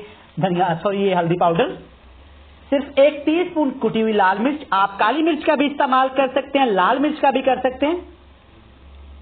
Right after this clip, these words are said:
थोड़ा सा पानी शामिल करके इन तमाम मसालों की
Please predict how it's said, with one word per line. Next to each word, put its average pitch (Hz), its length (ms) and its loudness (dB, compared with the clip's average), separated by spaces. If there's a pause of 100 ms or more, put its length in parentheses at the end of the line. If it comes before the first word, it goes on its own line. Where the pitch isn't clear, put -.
थोड़ा 320 300 2
सा 320 180 2
पानी 254 300 0
शामिल 220 400 0
करके 226 300 0 (120)
इन 214 180 0
तमाम 220 440 2
मसालों 269 440 2
की 285 160 -2